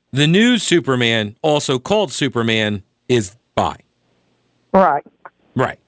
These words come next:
Speaker 1: So Superman is bi.
Speaker 2: Straighten out the facts on that.
Speaker 1: Right. Superman is bi,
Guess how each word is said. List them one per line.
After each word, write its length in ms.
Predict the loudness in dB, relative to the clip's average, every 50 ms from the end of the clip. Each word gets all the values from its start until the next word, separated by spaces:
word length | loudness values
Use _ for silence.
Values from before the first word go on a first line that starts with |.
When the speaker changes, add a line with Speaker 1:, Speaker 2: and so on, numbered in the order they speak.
| _ _ _ -10
Speaker 1:
So 120 | -6 -4
Superman 500 | -2 -2 -2 0 0 0 0 2 0 0
is 120 | -2 -4 -6
bi. 300 | -6 -6 -6 -8 -12 -20 _ _ _ _ _ _ _ _ _ _ _ _ -16 -16 -14 -8 -6 -4 0
Speaker 2:
Straighten 260 | 0 0 0 0 0
out 160 | 0 -2 -2 -4
the 80 | -4
facts 340 | -2 -2 -2 -2 -2 -4 -2
on 160 | -2 -2 0 0
that. 260 | 0 0 0 -2 -2 _ _ -2
Speaker 1:
Right. 240 | -2 -2 -2 -4 -8
Superman 560 | -6 -2 -2 -2 0 0 0 0 0 0 0
is 140 | 0 -2 -4
bi, 540 | -4 -2 -2 0 0 0 0 -2 -2 -4 -8